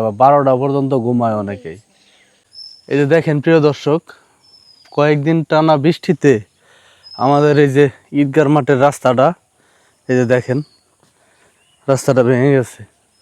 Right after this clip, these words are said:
ঠিক আছে? এই যে মাইটেলটা মনে করেন পানি দিয়ে ভরে গেছে, আর রাস্তাটা ভেঙে গেছে। আসো আদিবা দেখাই, আসো। এই দেখেন, মানে এখন যে কাউরে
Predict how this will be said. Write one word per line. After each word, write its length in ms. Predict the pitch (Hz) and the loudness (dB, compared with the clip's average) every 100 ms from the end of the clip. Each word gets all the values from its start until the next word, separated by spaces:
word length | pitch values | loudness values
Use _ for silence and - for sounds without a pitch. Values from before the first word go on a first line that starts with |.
| _ _ _ _ _ _ _ _ _ _ | _ _ _ _ _ _ _ _ _ _
ঠিক 140 | 143 151 | 0 0
আছে? 160 | 127 113 - _ - 127 | 0 -14 -20 _ -8 -4
এই 60 | 123 | 0
যে 100 | 127 113 _ - 127 | -2 -4 _ -8 -4
মাইটেলটা 380 | 131 127 127 135 135 | -4 -2 0 2 2
মনে 140 | 143 | 0
করেন 160 | 135 127 | 0 0
পানি 160 | 139 135 127 | 0 0 0
দিয়ে 120 | 135 | 0
ভরে 180 | 123 131 147 | 0 2 2
গেছে, 220 | 135 - 156 - _ _ _ _ _ _ - | 0 -4 -8 -10 _ _ _ _ _ _ -10
আর 80 | 113 131 | -4 -4
রাস্তাটা 400 | 127 - 117 123 110 _ - | -4 -6 -4 -4 -6 _ -14
ভেঙে 180 | 117 123 123 | -8 -4 -4
গেছে। 220 | 113 107 104 - | -6 -14 -12 -6
আসো 160 | 127 143 139 135 | -2 2 4 2
আদিবা 240 | 139 143 135 | 2 2 4
দেখাই, 260 | 143 135 151 - _ _ _ _ _ _ - | 2 2 -2 -4 _ _ _ _ _ _ -10
আসো। 160 | 127 127 - _ _ _ - _ _ _ _ _ _ - | -6 -6 -8 _ _ _ -20 _ _ _ _ _ _ -6
এই 60 | 123 117 | -2 0
দেখেন, 220 | 113 107 - _ _ _ _ _ _ _ _ _ _ _ _ - | -2 -8 -16 _ _ _ _ _ _ _ _ _ _ _ _ -8
মানে 140 | 127 135 | -2 -2
এখন 180 | 139 151 143 | 0 0 4
যে 120 | 156 165 160 - _ _ _ _ _ _ _ _ _ _ _ _ _ _ _ - | 6 6 4 -2 _ _ _ _ _ _ _ _ _ _ _ _ _ _ _ 0
কাউরে 220 | 147 | 2